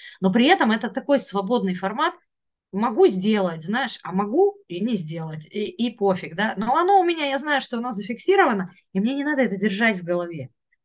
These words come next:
И тогда я, когда подвожу эти итоги, у меня не возникает из этого идеи там, э, себя как-то оценить и сказать: «Фу, какая я там, я не сделала», или «Ой, какая я крутая, я сделала». Для меня это просто, ну, как бы естественный процесс,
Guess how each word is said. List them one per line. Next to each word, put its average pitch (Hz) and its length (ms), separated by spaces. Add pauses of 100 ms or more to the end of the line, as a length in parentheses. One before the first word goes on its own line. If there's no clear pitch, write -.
(340)
И 233 100
тогда 262 380
я, 269 160
когда 233 320
подвожу 233 580 (200)
эти 233 280
итоги, 277 300
у 190 80
меня 240 180
не 247 120
возникает 247 500
из 180 140
этого 208 380
идеи 247 300
там, 175 260 (280)
э, 175 180
себя 202 280
как-то 202 320
оценить 190 460
и 214 40
сказать: 165 360
«Фу, - 320
какая 165 400
я 208 160
там, 165 140
я 156 120
не 160 120
сделала», 214 440
или 160 180
«Ой, 190 260
какая 170 380
я 160 100
крутая, 202 480
я 175 140
сделала». 160 480 (360)
Для 180 100
меня 294 200
это 349 120
просто, 247 300
ну, 220 100
как 185 180
бы 180 100
естественный 208 680
процесс, 214 440